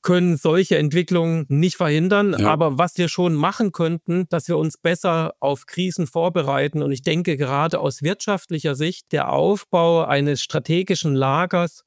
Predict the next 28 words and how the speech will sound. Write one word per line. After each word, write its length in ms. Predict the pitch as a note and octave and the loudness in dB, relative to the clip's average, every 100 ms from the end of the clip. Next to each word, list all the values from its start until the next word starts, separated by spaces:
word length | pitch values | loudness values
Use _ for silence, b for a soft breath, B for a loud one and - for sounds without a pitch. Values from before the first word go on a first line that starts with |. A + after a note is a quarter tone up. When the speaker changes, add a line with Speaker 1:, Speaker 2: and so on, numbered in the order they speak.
| _ | _
Speaker 1:
an 180 | D3+ D3+ | -2 -2
kritischen 460 | - F3+ F#3+ E3 D#3+ | 0 0 0 -2 -2
Inputmaterialien, 1200 | E3 G#3 F3 F3 D#3 C#3+ - C3+ C3 C3 B2 C3 | 0 0 2 0 0 -2 -2 0 0 0 0 0
angefangen 600 | C#3+ D#3+ E3+ - D#3 D3+ | 0 0 -2 -2 -2 -2
von 180 | - C#3 | -2 -2
Rohstoffen 640 | B2+ E3+ - E3+ D#3+ E3+ C#3+ | 0 -2 -2 -4 -2 -4 -4
bis 160 | D#3 - | -4 -2
hin 200 | E3+ F3 | -2 -2
zu 200 | E3 D3 | -2 -2
wichtigen 320 | E3 D#3+ D3+ | -2 -2 -4
Vorprodukten, 800 | - D#3+ F3+ D3+ D3+ C3 _ C3+ | -2 -2 -2 -2 -2 -4 _ -6
also 260 | C3+ C#3 B2 | -4 -4 -2
vergleichbar 880 | D3 D3 C#3 F3+ - E3 D3+ D3 - _ _ | -4 -2 0 -2 -2 0 0 -2 -10 _ _
mit 180 | - C#3 | -4 0
dem, 200 | D#3 F3 | 2 2
was 200 | E3+ D#3+ | 2 0
wir 100 | E3+ | 0
in 100 | D3 | 0
Deutschland 580 | C#3+ D3 F3+ - D#3+ D3 | 0 0 0 -2 -2 -2
schon 240 | - C#3 | -2 -2
haben, 460 | C3+ D3+ F3+ F#3+ E3 | 0 2 0 0 -2
mit 120 | C#3+ | 0
der 140 | C3+ B2 | -2 0
Öl- 220 | D#3+ F3 | 0 0
und 180 | C#3 B2 | -2 -2
mit 140 | C#3 | -2
der 100 | C3+ | -2
Gasreserve. 880 | C#3+ D3+ E3 D#3 C3 C3+ C#3 D3+ | 0 -2 -2 -4 -2 0 0 0